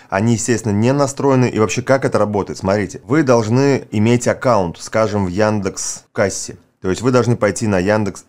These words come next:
там зарегистрироваться. Причём щас я все нюансы расскажу, что не, не всё так просто. А, потом,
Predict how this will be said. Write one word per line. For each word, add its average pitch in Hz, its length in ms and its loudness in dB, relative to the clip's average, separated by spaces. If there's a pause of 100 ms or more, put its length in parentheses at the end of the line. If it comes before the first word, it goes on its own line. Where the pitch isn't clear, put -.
там 113 220 0
зарегистрироваться. 98 880 -4 (360)
Причём 104 320 0
щас - 280 -2
я 101 120 2
все 104 200 -2
нюансы 101 340 0
расскажу, 101 400 -2
что 90 220 -6
не, 90 240 -2
не 98 160 -2
всё 95 160 -6
так - 180 -4
просто. - 400 -4 (140)
А, 90 240 0
потом, 139 560 0